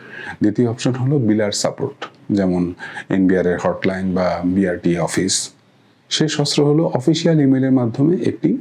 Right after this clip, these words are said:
কমপ্লেইন টিকিট রেইজ করা। এখন আপনাকে কিছু প্রফেশনাল টিপস দিচ্ছি, এগুলো মানলে এই সমস্যা হবেই না।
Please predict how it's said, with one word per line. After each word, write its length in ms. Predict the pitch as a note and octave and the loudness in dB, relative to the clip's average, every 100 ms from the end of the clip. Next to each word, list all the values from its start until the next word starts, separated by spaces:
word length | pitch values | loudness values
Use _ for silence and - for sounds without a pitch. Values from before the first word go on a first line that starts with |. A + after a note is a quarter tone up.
| - | -2
কমপ্লেইন 400 | A2+ A2 C3 C3+ | -4 0 0 0
টিকিট 580 | - A#2+ E3 E3 - - | 0 0 0 -2 -8 0
রেইজ 260 | F#2 E2+ | 0 0
করা। 320 | - - - - _ _ _ _ _ - - | -2 -4 -4 -10 _ _ _ _ _ -20 -8
এখন 180 | C3 D#3+ | 2 2
আপনাকে 300 | D#3 D3+ D3 | 2 0 2
কিছু 220 | C#3 F3 | 2 2
প্রফেশনাল 500 | E3 A#2 - C3 B2 | 0 -2 0 2 2
টিপস 280 | B2 F2 - | 0 -4 -2
দিচ্ছি, 340 | - - - - | -4 -2 -4 -2
এগুলো 280 | A#2+ B2+ | 2 4
মানলে 420 | C#3 A#2 A2+ G2+ C#3 - - - | 4 2 2 2 -2 -6 -16 -2
এই 100 | G#2+ | -2
সমস্যা 440 | - A2+ A#2+ C#3+ B2 | 0 0 0 -2 -2
হবেই 320 | F#2+ F#2+ E2+ | -2 0 -2
না। 200 | D2 | -6